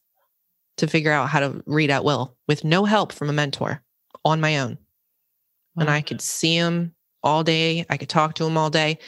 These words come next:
Speaker 1: He was at the gym dressed like Richard Simmons on the leg press the day after he died. Like, he was just
Speaker 2: <laughs>
Speaker 1: there.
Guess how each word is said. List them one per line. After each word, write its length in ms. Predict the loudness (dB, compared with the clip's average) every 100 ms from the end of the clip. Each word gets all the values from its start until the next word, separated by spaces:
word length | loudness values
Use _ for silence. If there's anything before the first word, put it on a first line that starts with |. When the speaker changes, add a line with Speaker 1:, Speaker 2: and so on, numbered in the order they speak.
| -20 -10
Speaker 1:
He 140 | -2
was 300 | 2 2 0 -2
at 180 | -2 0
the 60 | 0
gym 320 | 0 0 0
dressed 280 | 0 0 0
like 200 | 0 0
Richard 280 | 0 -2
Simmons 320 | 0 0 2 0
on 120 | 2
the 40 |
leg 240 | 2 0 0
press 220 | -4 -2
the 100 | 0
day 120 | 2
after 280 | 2 0 -2
he 80 | 0
died. 320 | 0 -2 -4
Like, 180 | -2 0
he 100 | 2
was 140 | 2 2
just 220 | -2 0
Speaker 2:
<laughs> 0 |
Speaker 1:
there. 340 | 0 0 -2